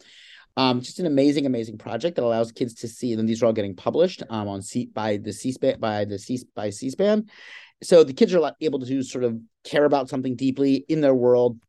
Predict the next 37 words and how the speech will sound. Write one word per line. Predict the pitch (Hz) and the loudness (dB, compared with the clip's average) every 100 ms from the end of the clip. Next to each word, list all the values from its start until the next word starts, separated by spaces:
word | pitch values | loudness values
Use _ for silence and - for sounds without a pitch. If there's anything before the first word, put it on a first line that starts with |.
| - | -10
come | 165 156 | -4 -2
up | 139 | -4
with | 131 | -8
solutions, | 135 131 120 127 117 | -2 -2 -2 -4 -4
but | 131 | -4
then | 135 131 | 0 0
also | 135 135 143 | 0 0 -2
see | 135 143 | -2 -6
themselves | 139 131 127 131 123 120 - | -2 -2 0 0 0 -4 -10
as | 117 117 113 - - - - | -6 -4 -6 -8 -20 -12 -2
participating | 165 151 135 160 143 135 | -2 -2 -6 -4 -2 -2
in | 127 | 0
a | |
much | 135 131 | -2 -4
larger | 120 113 120 123 | -4 -2 -2 -4
conversation | 131 117 113 135 117 120 | -6 -6 -4 -4 -4 -4
than | 113 110 | -4 -2
just | 113 - - | -4 -6 -12
sort | 110 | -10
of | 98 | -10
the | 110 | -10
four | - 120 | -4 -2
walls | 110 104 98 98 | -2 -4 -6 -8
of | |
our | 92 | -10
school. | 95 - 127 98 - _ - - - - | -12 -8 -6 -6 -10 _ -20 -20 -12 0
That's | 156 131 | 0 0
just | - 139 120 | -10 -8 -4
one | 110 120 147 | -2 0 -2
example. | 151 160 180 196 | -2 -2 0 -2
That's | 120 123 | -2 -4
something | 120 117 | -6 -6
that's | 110 123 | -6 0
literally | 127 120 117 | 2 2 2
happening | 107 117 120 117 101 | -2 -4 -4 -6 -6
right | 98 110 101 | -4 -4 -6
now. | 104 107 143 185 | -10 -8 -8 -10